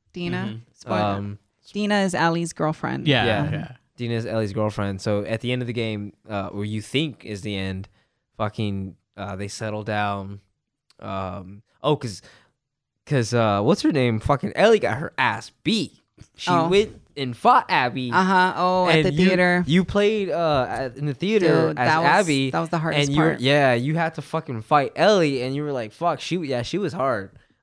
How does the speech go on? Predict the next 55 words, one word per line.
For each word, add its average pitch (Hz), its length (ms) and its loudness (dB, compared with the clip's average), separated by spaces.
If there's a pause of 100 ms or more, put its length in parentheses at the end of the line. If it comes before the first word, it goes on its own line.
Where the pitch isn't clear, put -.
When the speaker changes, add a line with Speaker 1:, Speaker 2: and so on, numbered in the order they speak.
Speaker 3:
Uh, 123 200 -2
but 131 120 -4
you 151 120 -2
had 165 120 -4
to - 80 -8
fight 240 280 2
her, 151 300 0
and 143 100 0
I 160 100 0
was 156 100 -2
like, 123 220 -6
"Damn!" 170 320 2
And 131 120 -4
Speaker 1:
Oh, 127 40 0
Speaker 3:
I 147 80 0
was 185 80 2
Speaker 1:
that - 100 2
Speaker 3:
like, 165 100 -2
Speaker 1:
too. 208 60 0
Speaker 3:
"Yeah, 170 160 6
fuck 220 320 -4
you, 165 160 -10
Ellie." 180 300 -6
Like, 139 260 -6 (120)
Speaker 1:
Uh-huh. 170 360 -6
Speaker 3:
but - 80 -2
Speaker 1:
Ellie 165 100 4
Speaker 3:
then, 165 140 4
Speaker 1:
was 156 180 -8
Speaker 3:
like, 156 140 -2
Speaker 1:
hard. 151 160 -4
Her 147 60 -6
Speaker 3:
yeah. 135 340 2
Speaker 1:
A 156 40 0
I 156 60 -4
is 156 200 -10
really 147 160 -10
good. 135 240 -12
That 147 60 -16
boss 117 440 -4
Speaker 3:
Um, 107 80 -12
Speaker 1:
battle. 123 280 -12 (600)
Speaker 3:
but 139 80 -4
yeah, 143 160 4
Ellie 202 140 2
got 240 140 2
her 202 80 6
ass 180 200 4
beat, 127 380 -4 (580)
and 143 200 2
then 139 200 2
Ellie, 151 520 2
Abby 156 300 -2
was 147 140 -4
like, 123 300 -4